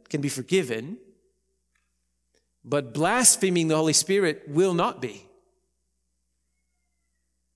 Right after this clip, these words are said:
Now, to understand what blaspheming the Holy Spirit is, we have to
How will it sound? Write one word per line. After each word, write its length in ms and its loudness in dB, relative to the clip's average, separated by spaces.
Now, 120 -20
to 100 -8
understand 480 2
what 240 -2
blaspheming 540 0
the 80 0
Holy 140 2
Spirit 260 -2
is, 120 -2
we 100 -2
have 100 -2
to 160 -4